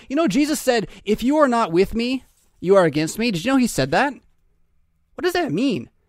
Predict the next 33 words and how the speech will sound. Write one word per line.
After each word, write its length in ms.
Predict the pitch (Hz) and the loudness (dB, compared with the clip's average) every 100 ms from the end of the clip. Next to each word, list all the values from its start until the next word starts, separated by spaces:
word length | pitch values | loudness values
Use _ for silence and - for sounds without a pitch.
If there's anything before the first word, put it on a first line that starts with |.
| - | -12
That's 160 | - | -4
amazing. 600 | 233 147 208 247 135 117 - - | -2 0 0 -2 -4 -10 -14 -10
"If 120 | 202 | -4
you 80 | 254 | -2
are 20 | |
not 220 | 294 214 156 | 0 -2 -2
with 200 | 196 233 | -4 -4
me, 220 | 254 277 | -6 -8
you 240 | 226 190 | -4 0
are 40 | 175 | 0
against 320 | 160 180 190 | 0 -6 -6
me." 240 | 240 262 - - | -8 -8 -12 -10
The 80 | |
good 220 | 170 311 320 | -2 -2 0
news 300 | 240 214 196 | 2 0 0
is 120 | 196 | 2
that 260 | 214 190 - | 2 2 0
since 220 | 247 - | 0 2
you're 100 | 180 | 2
with 180 | 247 - | 0 0
him, 280 | 170 160 - - | 0 0 -6 -10
you're 200 | 165 156 | -6 -4
listening 340 | 170 - 147 | -6 -4 -2
right 100 | 147 | 0
now 180 | 147 147 | 0 0
and 100 | 135 | 0
you're 60 | |
not, 200 | 139 139 | 0 0
like, 200 | 127 127 135 | -2 -6 -2
mad 320 | 131 156 262 | 0 0 0
about 280 | 156 131 135 | -2 -4 -2
that, 240 | 135 190 - - | -4 -4 -10 -4
um, 400 | 175 170 160 | -2 -2 -6